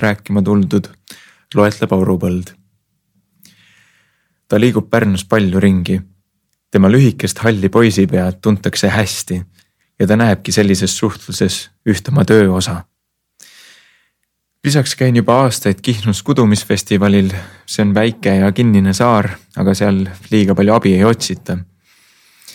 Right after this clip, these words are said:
Koon seal aeg-ajalt kuuri taga, päike paistab peale, inimesed tulevad. Pealinnas on tal olnud jutuajamise kõrgel kohal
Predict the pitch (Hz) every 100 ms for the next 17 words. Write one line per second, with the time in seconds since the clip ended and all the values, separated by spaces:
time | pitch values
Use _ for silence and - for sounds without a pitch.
0 | - - _ - 127 120 104 107 110 104
1 | 104 101 95 - 104 101 98 98 95 92
2 | _ - 95 98 92 98 - 95 127 131
3 | 117 110 92 - 95 104 110 113 - 92
4 | 90 87 87 - _ _ _ _ _ _
5 | _ _ _ _ _ _ _ _ - 120
6 | 104 92 90 92 - - - 98 98 98
7 | 101 95 107 107 - 98 101 95 95 95
8 | 113 107 98 92 92 101 92 90